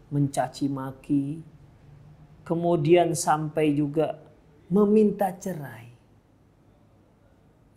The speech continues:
Ingat-ingatlah masa-masa di mana bukankah anti pernah mencintainya sekian tahun lamanya? Bukankah anti pernah merasa bahagia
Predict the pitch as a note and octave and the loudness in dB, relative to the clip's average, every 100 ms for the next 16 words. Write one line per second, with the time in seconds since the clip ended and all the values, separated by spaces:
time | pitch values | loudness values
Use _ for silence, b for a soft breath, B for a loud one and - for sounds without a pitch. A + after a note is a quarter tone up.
0 | - G3 G3+ G3+ G#3 G#3+ - D#3 C#3 C3+ | -8 -2 -2 -2 0 0 0 -4 -2 -4
1 | C3+ C3+ C3+ C3 C3+ C3+ C3 C3 C3+ C3 | -4 -6 -6 -4 -4 -4 -4 -4 -6 -8
2 | C#3+ B B B - D3 E3 D3+ C#3+ B2+ | -12 B B B -10 -6 -4 -4 -8 -14
3 | C#3+ C3 C#3 A#2+ B2 B2 A#2+ A#2+ A#2+ A#2+ | -14 -14 -14 -14 -14 -14 -14 -16 -14 -14
4 | A#2+ A#2+ B2 A#2+ A#2 C#3 - A#2+ A#2+ A2 | -14 -12 -12 -12 -16 -16 -14 -12 -12 -12
5 | A#2 A#2+ A#2+ A#2 A#2 A#2 A2+ A2+ A2+ C#3 | -12 -12 -12 -12 -14 -14 -16 -18 -20 -20
6 | _ _ B B B B _ D#3 G3+ F#3+ | _ _ B B B B _ 0 2 0
7 | F#3 - D3+ D3 D3 C#3 - C3+ C3+ C3 | -4 -4 -2 -2 -4 -6 -6 -10 -8 -10
8 | - C3 C3 C3+ C3 - C3+ C#3 C3+ C#3 | -12 -10 -8 -6 -8 -8 -10 -10 -10 -12
9 | C3 C#3+ C#3 | -6 -4 -4